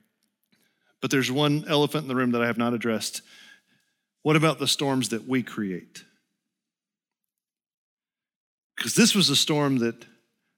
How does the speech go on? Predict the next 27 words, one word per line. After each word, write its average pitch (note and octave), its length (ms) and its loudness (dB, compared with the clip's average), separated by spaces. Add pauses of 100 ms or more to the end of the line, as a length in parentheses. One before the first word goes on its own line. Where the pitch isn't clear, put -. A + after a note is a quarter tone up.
(120)
God C#3+ 320 4
made A#2+ 340 0
and B2 280 -4
God C3 400 2
led A#2 680 0 (240)
people B2+ 300 -2
to A#2+ 100 -2
be B2+ 400 -2
into B2 360 0
that G#2 140 -6
he A2 100 -4
cared A#2 360 -2
deeply G#2+ 360 -4
about. F2+ 480 -8 (1900)
I A#2 60 -4
hate D#3+ 140 6
to F3 80 2
say C3+ 220 4
it, C#3 100 -2
but - 240 -8
just C#3 200 0
to - 60 -2
call D3+ 220 2
a B2 60 0
spade C#3+ 300 2
a C3+ 40 4
spade, B2 520 0